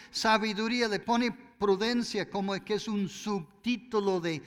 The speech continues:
sabiduría, porque prudencia trata específicamente en evitar el mal. Y la inteligencia es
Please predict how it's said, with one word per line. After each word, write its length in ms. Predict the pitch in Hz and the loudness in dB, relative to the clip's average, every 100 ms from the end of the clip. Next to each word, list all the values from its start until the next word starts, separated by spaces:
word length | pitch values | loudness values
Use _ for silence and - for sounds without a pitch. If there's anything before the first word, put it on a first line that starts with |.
| - - | -14 -20
sabiduría, 760 | - - 202 196 180 202 220 202 | -8 6 6 6 0 -2 -2 -2
porque 280 | - 175 180 | -2 -2 -4
prudencia 760 | 175 185 180 294 320 - 247 - | -4 -4 0 0 0 -2 -4 -4
trata 500 | 226 240 - 214 170 - - | -2 -2 0 -2 -2 -10 -6
específicamente 1400 | 190 - - 190 - 285 269 - 220 202 233 214 208 208 | -6 -4 -4 -4 -2 -2 -4 -4 -2 0 0 0 -2 -2
en 180 | 190 214 | -4 -4
evitar 840 | - 202 170 180 - 208 208 208 - | 0 0 0 -6 0 4 4 2 -4
el 180 | 160 160 | -6 -4
mal. 540 | 160 175 175 143 107 87 - _ _ _ _ _ _ _ _ _ _ _ _ _ _ _ _ _ | 0 2 2 0 -6 -14 -20 _ _ _ _ _ _ _ _ _ _ _ _ _ _ _ _ _
Y 120 | 160 180 | -2 0
la 600 | 180 170 165 151 143 - | 2 2 2 0 -4 -10
inteligencia 1040 | 226 208 - 202 196 180 240 233 - 180 185 | -2 -2 2 2 2 0 0 0 0 -4 -2
es 400 | 202 208 - - | -2 -2 -4 -8